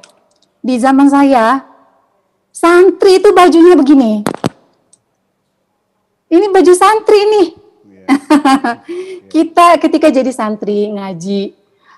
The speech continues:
Speaker 1: eh, biasanya menjelang Isya atau sebelum maghrib pergi ke rumah guru ngaji.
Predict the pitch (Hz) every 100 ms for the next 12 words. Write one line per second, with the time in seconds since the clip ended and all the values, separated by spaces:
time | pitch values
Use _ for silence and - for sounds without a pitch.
0 | - 208 208 208 196 202 254 294 302 320
1 | 320 285 254 233 247 240 240 240 233 240
2 | 233 262 247 269 _ _ _ _ - 226
3 | 240 233 233 233 233 233 220 226 254 -
4 | 214 214 214 214 220 202 208 208 208 185
5 | 220